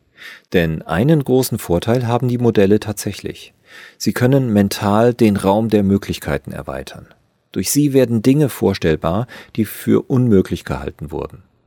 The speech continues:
Organisationsmodelle zeigen zum Beispiel auf, es ist möglich, eine Organisation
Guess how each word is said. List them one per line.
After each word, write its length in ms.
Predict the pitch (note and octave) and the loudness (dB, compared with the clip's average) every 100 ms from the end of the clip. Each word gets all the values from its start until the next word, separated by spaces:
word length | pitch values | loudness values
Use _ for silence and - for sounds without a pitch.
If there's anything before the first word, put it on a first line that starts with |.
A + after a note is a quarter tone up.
| _ _ _ _ | _ _ _ _
Organisationsmodelle 1120 | - C#2 C#2+ D2 D2+ - F2+ - A#2+ A2 A#2+ | -10 -6 -6 -4 -4 -4 -8 -4 2 4 2
zeigen 380 | A#2+ - F#2 G2+ | 0 0 0 0
zum 160 | - A2+ | -4 -4
Beispiel 380 | D#2+ - - - | -4 -4 -8 -6
auf, 380 | E2 D3+ - _ _ _ - - _ _ | -4 -4 -6 _ _ _ -20 -20 _ _
es 100 | - | -8
ist 200 | A2 - | -8 -2
möglich, 480 | A2 E3+ - F2+ - | 2 4 2 -4 -4
eine 280 | G#2 G2+ G2 | -4 -2 -2
Organisation 1000 | G#2 G2 F#2 F2 E2 - - F#2+ G#2 A2+ | -2 0 0 -2 -4 -4 0 2 2 -2